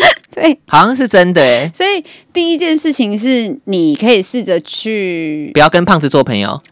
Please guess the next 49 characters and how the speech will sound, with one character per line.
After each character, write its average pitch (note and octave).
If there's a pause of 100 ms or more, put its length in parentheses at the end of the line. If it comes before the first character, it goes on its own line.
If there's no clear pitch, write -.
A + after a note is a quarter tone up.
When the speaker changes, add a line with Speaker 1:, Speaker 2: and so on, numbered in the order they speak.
(120)
Speaker 1:
<laughs> D#4+
Speaker 2:
排 E3+
挤 D#3
他 D3
们， C3+ (640)
羞 F#3+
辱 E3+
他 C#3+
们。 C3+ (720)
Speaker 1:
不 E4
是， E4 (1300)
第 E4
一 F#4
件 F#4
事 E4+
情 C#4+
是 B3+
你 G3
要 A#3+
试 D4+
着， G3
我 A#3+
们 G#3
讲 E3+
那 A3+
么 C4+
久， D#3
因 C4+
为 E4
我 C4
们 E3
今 G3+
天 G#3+
整 C#3
个 D3
对 A3
话 G#3+
都 G3
是 G#3+
非 A3
常 E3
意 F#3+
识 E3
流 A2
的， -
我 D3
们 D#3
没 G3+
有 F3+